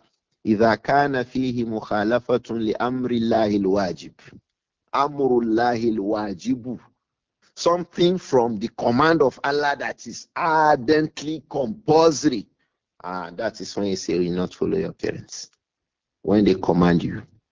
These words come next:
If it is not compulsory, if it's mubah, you follow them. If it's just mubah, it's mubah, okay, let me follow my parents.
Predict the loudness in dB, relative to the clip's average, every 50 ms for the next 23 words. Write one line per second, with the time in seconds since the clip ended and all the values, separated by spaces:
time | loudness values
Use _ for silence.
0 | _ _ 4 4 4 4 2 -6 -6 -6 -4 -4 -4 -4 -4 -6 -8 -8 -8 -6
1 | -6 -6 -6 -6 -6 -8 -8 -4 -2 -2 -2 -2 -4 -6 -4 -4 -2 -2 0 0
2 | 0 0 0 -2 -4 -8 -14 _ _ _ _ _ -6 -6 -4 0 2 4 4 4
3 | 4 2 0 -4 -6 -14 -20 -20 _ _ _ _ _ _ _ _ _ _ _ _
4 | _ _ _ _ _ _ _ _ _ -4 0 2 4 4 4 4 4 4 4 4
5 | 4 2 0 0 0 0 -4 -6 -8 -16 -20 _ _ _ _ _ _ _ _ _
6 | _ _ _ _ _ _ _ _ _ _ -2 0 0 2 4 4 4 6 4 4
7 | 2 0 -4 -2 -2 -2 -2 0 -2 -4 -4 -6 _ _ _ -8 -6 -6 -4 -4
8 | -4 -2 4 4 6 6 6 4 2 0 -4 -4 -2 -2 -2 -2 -2 -6 -16 -18
9 | -20 -20